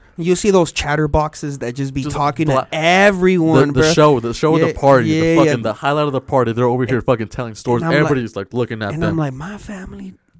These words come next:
Speaker 2: Silent.
Speaker 1: we don't say shit. We're
Speaker 2: Yeah.
Speaker 1: just quiet. Why are we like that?" But it is my job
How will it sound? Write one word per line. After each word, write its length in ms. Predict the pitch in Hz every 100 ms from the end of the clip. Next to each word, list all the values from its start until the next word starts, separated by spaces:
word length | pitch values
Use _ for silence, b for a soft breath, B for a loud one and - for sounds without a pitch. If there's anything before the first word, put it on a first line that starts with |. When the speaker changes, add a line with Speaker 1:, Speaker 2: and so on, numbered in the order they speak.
| _
Speaker 2:
Silent. 440 | - 139 120 104
Speaker 1:
we 160 | 170 185
don't 300 | 185 160 -
say 540 | - 185 202 208 277
shit. 480 | 240 - 226 190 147
We're 240 | 113 226
Speaker 2:
Yeah. 60 | 226
Speaker 1:
just 280 | 175 147 -
quiet. 720 | 170 180 233 294 285 170 147
Why 320 | 147 233 269
are 140 | 240
we 160 | 185 160
like 400 | 139 170 262 -
that?" 240 | 180 135
But 100 | 117
it 100 | 143
is 140 | 127 117
my 300 | 117 139 135
job 400 | 127 127 117